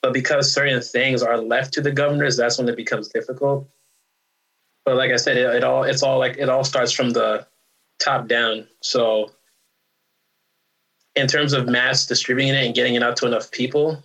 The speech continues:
we also have to be cognizant of who might be most vulnerable to getting iced out first, and then try to at least come up with solutions or policy that can address that. So then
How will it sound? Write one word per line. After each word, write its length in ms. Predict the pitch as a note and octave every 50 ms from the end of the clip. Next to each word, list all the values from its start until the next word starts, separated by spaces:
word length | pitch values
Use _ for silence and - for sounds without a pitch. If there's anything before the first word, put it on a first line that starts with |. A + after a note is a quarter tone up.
| _
we 140 | - A#2+ B2
also 260 | B2 B2 B2 - C3
have 200 | A#2+ B2+ B2+ B2+
to 80 | - B2
be 200 | A#2 A#2+ A#2 A2+
cognizant 560 | - - A#2+ A#2 A#2 A#2+ A#2+ A#2 - B2+ A#2
of 240 | A2 G#2+ G#2+ G#2+ - - - _ _ _ _ _ _ _ _ _ _ _ _ _ _ _ _ _ _ _ _ _ _
who 320 | - - C#3+ C#3+ C#3+ C#3
might 460 | C3 B2+ B2 A#2+ B2+ B2+ B2+ B2 B2 - - D3
be 420 | C3 B2+ B2+ A#2+ A#2 A#2+ A#2 - - - _ _ _ _ _ _ _ _ _ _ _ _ -
most 320 | C3 B2+ C3 C3 B2 -
vulnerable 400 | A#2 A2 A2+ B2 C3 C3 C3+ C3
to 120 | C3 C3 B2
getting 280 | B2 B2 A#2+ A2+ A#2
iced 300 | B2+ B2 A#2+ A#2 - -
out 160 | B2 G#2+ G#2
first, 540 | - - B2+ B2+ C#3+ - - - - - - _ _ _ _ _ _ _ _ _ _ _ _ -
and 140 | C3 B2
then 100 | B2 B2
try 320 | A#2+ - - C3+ A#2+ A#2+ B2
to 340 | B2 A#2 A2+ A2+ A2+ - A2+
at 200 | B2 A#2+ A2+ A2+
least 520 | A#2+ A#2+ A#2+ A#2 - - - - - - - _ _ _ _ _ _ _ _ _ _ _ _ _ _ _ _ _ _ _ _ _ _
come 180 | C#3+ C#3 C3
up 120 | C3 B2 B2+
with 100 | C3 B2+
solutions 580 | - - A2+ A2+ B2 B2+ A#2+ - - C3 A#2+ A#2
or 100 | A2+ A2
policy 380 | - - A#2+ A#2+ A#2 - C3
that 200 | B2 B2+ A#2+ A2+
can 120 | - C3+ A#2+
address 420 | A2 G#2+ - A2+ A#2+ B2+ C3+ -
that. 200 | - C#3+ C#3+ C#3+
So 180 | - - B2 A#2
then 340 | A#2+ A#2+ A#2 A2+ A2+ A2